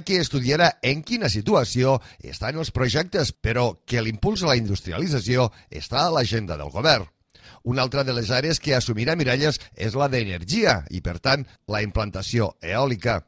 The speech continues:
Sobre el parc eòlic dels Passells, previst a Horta de Sant Joan, Miralles només va assegurar que estudiarà l'expedient i escoltarà totes les parts. Mercè Miralles Guerrero,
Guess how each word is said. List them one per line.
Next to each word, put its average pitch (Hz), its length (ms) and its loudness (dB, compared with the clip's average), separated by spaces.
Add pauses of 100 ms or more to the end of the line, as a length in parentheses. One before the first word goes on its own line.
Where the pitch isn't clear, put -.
(160)
Sobre 123 320 -2
el 92 80 -6
parc 139 240 6
eòlic 139 160 4
dels 123 240 -4
Passells, 151 480 0
previst 101 340 -2
a 107 60 4
Horta 113 240 2
de 80 80 -6
Sant 170 160 -2
Joan, 123 400 2 (180)
Miralles 165 460 2
només 143 400 -2
va 185 160 4
assegurar 131 480 4 (240)
que 101 80 -6
estudiarà 92 480 -2
l'expedient 113 560 -2 (140)
i 98 120 -6
escoltarà 101 640 0
totes 98 320 -4
les - 160 -10
parts. 127 460 0 (340)
Mercè 135 260 0
Miralles 127 400 -2
Guerrero, 127 520 0